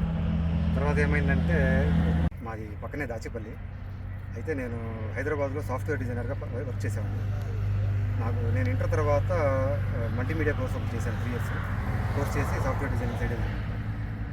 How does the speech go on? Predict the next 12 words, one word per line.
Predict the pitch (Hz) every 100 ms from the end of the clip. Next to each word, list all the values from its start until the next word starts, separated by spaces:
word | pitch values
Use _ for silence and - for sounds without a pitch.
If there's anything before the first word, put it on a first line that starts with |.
| -
అయితే | -
ఇంటర్లో | 135 170 165
ఉన్నప్పుడే | 160 160 165
నేను | 147 147 170 147 262 143 139 -
అగ్రికల్చర్ | 247 - 156 151
బీఎస్సీ | 190 139 -
కోసం | 127 127
ట్రై | 113
చేస్తే | 120 254 - 185 - - - - - 120
నాకు | 117 113
సీట్ | 113 113
రాలేదు. | 120 - - -